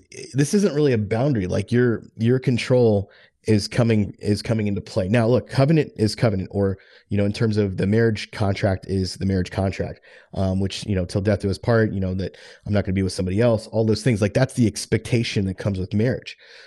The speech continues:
So I'm not faulting you. I'm not trying to shame you or say you're wrong in having that thought or that feeling, but I wanna look at how we're actually bringing it about.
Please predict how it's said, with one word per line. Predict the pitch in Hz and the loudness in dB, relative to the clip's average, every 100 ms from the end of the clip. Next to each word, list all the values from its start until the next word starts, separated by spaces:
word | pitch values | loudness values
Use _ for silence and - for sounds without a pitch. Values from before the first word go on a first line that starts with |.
| - | -6
So | - 113 101 | 0 0 0
I'm | 117 123 | 2 2
not | 135 - | 2 -2
faulting | - - 113 - 117 | -6 -2 -2 0 2
you. | 107 | 2
I'm | 101 104 | 2 0
not | 107 - - | -2 -6 -4
trying | 117 107 | -2 0
to | 98 104 95 | 0 -2 -2
shame | - 110 107 | -2 -2 0
you | 107 98 | 0 0
or | |
say | 95 101 | -2 -2
you're | 92 95 | -2 -4
wrong | 95 98 104 | -2 -2 0
in | 95 | -2
having | - 127 170 98 | -4 -2 0 0
that | 90 82 - | -4 -8 -8
thought | 95 - - - - 113 | -8 -8 -12 -20 -10 -4
or | |
that | 110 - | -4 -2
feeling, | - 143 95 | 0 2 2
but | 101 | 2
I | |
wanna | 120 131 | 2 4
look | 120 131 | 2 2
at | 117 | 0
how | - 151 113 | 0 0 2
we're | 110 110 | 2 2
actually | 98 101 - 95 92 | 0 -2 -2 -4 -4
bringing | 101 95 92 | -4 -4 -4
it | |
about. | 95 104 - | -4 -4 -6